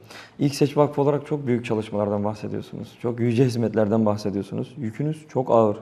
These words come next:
gerçekten. Programın başından beri anlattıklarınız gerçekten çok büyük hizmetler. Ve bir yandan da farklı bir noktadan bakacak olursak büyük mali, e, kaynak gerektiren hizmetler. Ancak şunu da biliyoruz ki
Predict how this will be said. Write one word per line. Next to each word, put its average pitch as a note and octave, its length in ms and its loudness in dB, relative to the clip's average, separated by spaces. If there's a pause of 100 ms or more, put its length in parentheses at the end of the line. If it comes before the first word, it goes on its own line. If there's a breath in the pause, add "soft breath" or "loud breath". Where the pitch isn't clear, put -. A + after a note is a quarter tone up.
gerçekten. G#2+ 520 -2 (560 loud breath)
Programın C#3 380 6
başından C#3+ 400 4
beri B2+ 120 6
anlattıklarınız B2+ 840 2
gerçekten C3+ 420 -2
çok A2+ 280 -4
büyük B2 200 -2
hizmetler. C#3+ 460 2 (540 loud breath)
Ve C3 160 6
bir F#3 120 10
yandan C3+ 420 8
da - 100 -4
farklı A#2+ 420 2
bir D3+ 120 4
noktadan A#2 400 4
bakacak A2+ 340 2
olursak C#3+ 340 -2 (420 soft breath)
büyük C#3+ 260 0
mali, A#2 640 2 (140)
e, G#2+ 500 -2
kaynak D3 360 2
gerektiren A#2 440 4
hizmetler. G2 440 -6 (440 soft breath)
Ancak B2+ 300 0
şunu E3+ 180 2
da F3+ 120 4
biliyoruz F3 340 4
ki F3+ 180 2